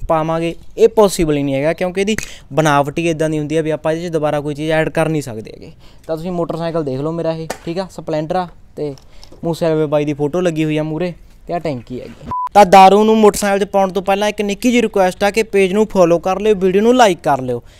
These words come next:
ਅਗਲੀ ਜੇ video ਆਪਣੀ ਵਧੀਆ ਚੱਲ ਪਈ ਨਾ, ਤਾਂ ਤੁਹਾਨੂੰ ਅਗਲੀ video ਜਿਹੜੀ ਹੋਊਗੀ ਉਹ ਆਪਾਂ ਰੰਮ ਪਾਵਾਂਗੇ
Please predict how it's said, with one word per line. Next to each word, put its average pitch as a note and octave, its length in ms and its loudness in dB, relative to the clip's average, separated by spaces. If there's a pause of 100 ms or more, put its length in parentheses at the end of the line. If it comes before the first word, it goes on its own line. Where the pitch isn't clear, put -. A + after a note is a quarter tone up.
(280)
ਅਗਲੀ F#3+ 160 2
ਜੇ G#3+ 260 8
video G#3+ 300 2
ਆਪਣੀ G3+ 200 -2
ਵਧੀਆ G3 280 4
ਚੱਲ G3+ 240 2
ਪਈ G3 200 -2
ਨਾ, G#3 180 -2
ਤਾਂ G3+ 140 -4
ਤੁਹਾਨੂੰ G3 280 0
ਅਗਲੀ F#3 200 2
video F#3+ 260 2
ਜਿਹੜੀ F#3+ 260 0
ਹੋਊਗੀ G3 320 -2 (380)
ਉਹ G3+ 160 4
ਆਪਾਂ G3+ 320 4
ਰੰਮ F#3 380 4
ਪਾਵਾਂਗੇ D#3 640 0